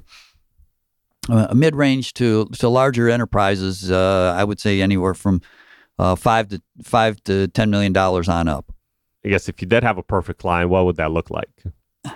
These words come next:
Speaker 1: Uh, the perfect client would be one probably that is, recognizes they've got lots of problems, know they need to do something, and really have no, no, uh,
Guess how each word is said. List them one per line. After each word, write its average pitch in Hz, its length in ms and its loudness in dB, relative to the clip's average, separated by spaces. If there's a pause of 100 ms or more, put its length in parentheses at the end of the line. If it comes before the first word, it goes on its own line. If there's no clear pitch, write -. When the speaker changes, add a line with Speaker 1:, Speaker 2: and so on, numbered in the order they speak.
(960)
Speaker 1:
Uh, 147 120 2
the 156 160 -2
perfect 220 360 0
client 175 380 -2
would 127 160 0
be 131 120 0
one 131 260 2
probably 147 640 0
that 110 260 2
is, 113 500 0 (360)
recognizes 131 840 0
they've 104 180 2
got 98 200 0
lots 131 260 0
of 131 120 -4
problems, 95 640 0
know 143 260 2
they 156 140 0
need 131 220 -2
to 117 80 0
do 113 200 2
something, 92 560 0 (480)
and 107 680 2
really 127 180 4
have 117 220 -2
no, 104 300 -2
no, 107 580 2
uh, 90 380 2